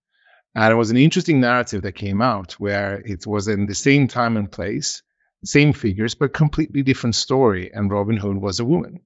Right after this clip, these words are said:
And, and it was just this magical thing that kids can do. And another one, which is actually our lawyer's son,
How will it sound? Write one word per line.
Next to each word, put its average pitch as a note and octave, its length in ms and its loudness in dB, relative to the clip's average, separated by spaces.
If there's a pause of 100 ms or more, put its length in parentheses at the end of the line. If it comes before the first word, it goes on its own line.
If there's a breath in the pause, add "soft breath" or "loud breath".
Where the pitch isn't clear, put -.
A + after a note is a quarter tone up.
(560 soft breath)
And, A#2+ 340 2
and A#2+ 120 -6
it A#2+ 40 -2
was A#2+ 120 -2
just C3+ 160 -2
this - 260 -4
magical A#2 800 0
thing E3 320 2
that G2 240 -4 (360)
kids C#3 240 2
can G#2 180 -2
do. F2+ 160 -6
And G#2 140 -2
another C3 560 0
one, A#2+ 320 0
which G2 140 -6
is A2 140 -4
actually B2 400 0
our G#2 120 0
lawyer's A2 760 -4
son, G2+ 380 2